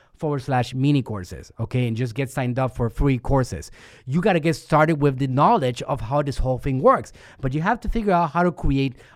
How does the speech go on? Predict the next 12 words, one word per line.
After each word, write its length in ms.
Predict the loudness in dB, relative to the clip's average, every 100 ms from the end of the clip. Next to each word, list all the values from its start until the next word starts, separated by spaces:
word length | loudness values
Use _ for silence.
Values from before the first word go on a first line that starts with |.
| -16
buckets 600 | -4 0 0 -2 -6 -8 -8
of 220 | -8 -6
people 380 | -8 -6 -6 -4
that 100 | -4
are 80 | -4
consuming 600 | -6 -6 -6 -4 -4 -2
your 140 | -4
content. 480 | -2 -2 -2 -4 -8
And 140 | -6
that 240 | -2 -4 -4
works 400 | -4 0 0 -4 -16 _ -18
like 680 | -10 -6 -2 -2 -2 -4